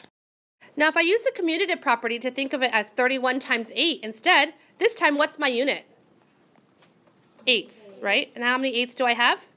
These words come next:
Thirty-one eights. So again, I can draw using a tape diagram.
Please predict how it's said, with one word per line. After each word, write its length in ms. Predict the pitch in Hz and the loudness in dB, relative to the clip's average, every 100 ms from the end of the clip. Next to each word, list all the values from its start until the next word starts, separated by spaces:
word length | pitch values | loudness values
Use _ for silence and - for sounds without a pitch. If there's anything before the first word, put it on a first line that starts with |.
| - 269 - 226 226 226 - - | -20 -20 -20 -18 -14 -14 -16 -4
Thirty-one 360 | 233 233 240 247 | 0 2 0 0
eights. 340 | 302 - - | 0 -2 -10
So 220 | - - 262 | -8 -2 -2
again, 340 | 254 440 349 | 2 2 2
I 60 | 262 | 0
can 160 | 262 | -4
draw 180 | 254 269 | -2 0
using 280 | 262 254 247 | 0 0 -6
a 40 | |
tape 280 | 226 - 403 | -4 -2 0
diagram. 420 | 285 214 208 226 | 2 0 2 -2